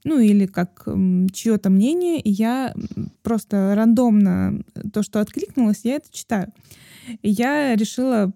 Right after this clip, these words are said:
такой мини-эксперимент провести и читать именно, ну вот, например, у меня стоят, э, с-, мои сферы, да, э,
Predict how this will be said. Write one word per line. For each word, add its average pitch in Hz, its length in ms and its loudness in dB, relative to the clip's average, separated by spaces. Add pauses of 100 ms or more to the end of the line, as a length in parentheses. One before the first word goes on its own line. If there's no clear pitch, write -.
(160)
такой 196 320 -2
мини-эксперимент 220 1000 2
провести 214 640 -2
и 226 440 0
читать 269 640 -6 (560)
именно, 247 580 4 (300)
ну 247 100 2
вот, 247 140 0
например, 233 460 2
у 240 80 0
меня 233 220 4
стоят, 262 540 -6 (200)
э, 226 280 2
с-, - 120 -6 (100)
мои 233 340 4
сферы, 208 640 0
да, 220 420 -4
э, 208 380 0